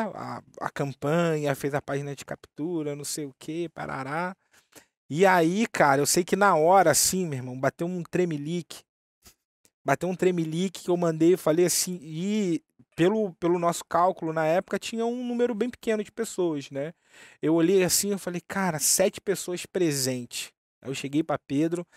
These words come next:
sem brincadeira, com uns trinta minutos antes, vinte, trinta minutos antes, eu mandei a mensagem pra ele falando, "Ó, cara, eu não vou fazer não, cara. Não vou fazer não. Pô, só tem, só tem sete pessoas aqui, não sei o quê." Pá. Vim com um monte de desculpa, né?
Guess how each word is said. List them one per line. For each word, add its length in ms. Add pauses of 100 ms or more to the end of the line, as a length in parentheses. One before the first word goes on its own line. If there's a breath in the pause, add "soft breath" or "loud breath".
(200 soft breath)
sem 140
brincadeira, 480
com 180
uns 200
trinta 320
minutos 420
antes, 240
vinte, 240
trinta 240
minutos 440
antes, 180
eu 60
mandei 200
a 40
mensagem 360
pra 140
ele 120
falando, 260
"Ó, 180 (580 soft breath)
cara, 340 (600)
eu 140
não 100
vou 120
fazer 360
não, 180
cara. 320 (140)
Não 60
vou 120
fazer 320
não. 600 (320 soft breath)
Pô, 380
só 180
tem, 240
só 340
tem 240
sete 360
pessoas 500
aqui, 520
não 120
sei 180
o 80
quê." 260
Pá. 160 (300 loud breath)
Vim 60
com 100
um 40
monte 260
de 60
desculpa, 560
né? 180